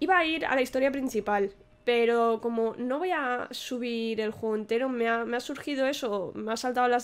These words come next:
la misión secundaria esta cuando estábamos cerca y he dicho, "Oye, pues mira, vamos, vamos a hacerla a ver qué tal". Eso era lo que quería decir desde hace media hora, pero no, pero no podía. Pues seguro que si subes por ahí,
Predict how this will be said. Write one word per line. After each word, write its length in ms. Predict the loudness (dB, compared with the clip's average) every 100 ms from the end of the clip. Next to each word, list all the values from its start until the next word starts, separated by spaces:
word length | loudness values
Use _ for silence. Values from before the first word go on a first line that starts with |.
| -2
la 400 | -2 0 -2 -2
misión 320 | -4 -4 -6
secundaria 520 | -6 -4 -2 2 2
esta 380 | 0 -2 -6 -6
cuando 200 | -6 -6
estábamos 400 | -4 -2 -2 -2
cerca 280 | -4 -4 0
y 40 |
he 40 | -2
dicho, 260 | -2 -2 -2
"Oye, 160 | 0
pues 140 | -2 0
mira, 160 | -2
vamos, 320 | -2 -6 -8 -16 -20 -20 -6
vamos 200 | 2 4
a 40 | 2
hacerla 300 | 0 2 2
a 20 |
ver 180 | 0 -6
qué 100 | -8
tal". 220 | -10 -12 -16 -6
Eso 240 | 2 2 4
era 140 | 4
lo 80 | 4
que 100 | 2
quería 280 | 0 2 2
decir 380 | 2 -2 -6 -4
desde 280 | -2 0 0
hace 180 | -2 -2
media 320 | 0 2 2
hora, 180 | 2 0
pero 240 | 0 -2
no, 420 | 0 -2 -2 -4 -10 -20 -20 -18 -20 _ _ _ -20 -12
pero 300 | 0 2 4
no 140 | 2 2
podía. 420 | 2 2 2 -2 -8 -20 -20 _ _ _ _ _ -12
Pues 140 | -8
seguro 280 | -2 0 2
que 100 | 0
si 180 | -4 -8
subes 280 | -4 -6
por 160 | -4 -4
ahí, 320 | -2 -2 -6